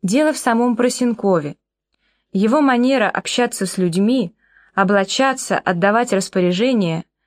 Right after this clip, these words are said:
все это как бы изнутри наполнялось живой плотью, и текст роли из реплик и монологов сам собою превратился в живые человеческие слова.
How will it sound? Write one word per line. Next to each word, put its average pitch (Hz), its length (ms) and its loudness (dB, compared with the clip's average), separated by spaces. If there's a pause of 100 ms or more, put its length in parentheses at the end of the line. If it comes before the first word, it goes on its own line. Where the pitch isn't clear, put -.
(240)
все 285 220 0
это - 140 0
как 233 220 2
бы 190 160 0
изнутри 208 580 0
наполнялось 220 840 0
живой 214 400 0
плотью, 220 640 -2 (580)
и 208 140 -2
текст - 420 -4
роли 220 300 2
из 190 260 -2
реплик 220 480 0
и - 20 0
монологов 175 760 0 (320)
сам 269 260 0
собою 240 500 0
превратился 202 800 -2 (240)
в 185 80 -4
живые 233 460 0
человеческие 190 800 -2
слова. 175 520 0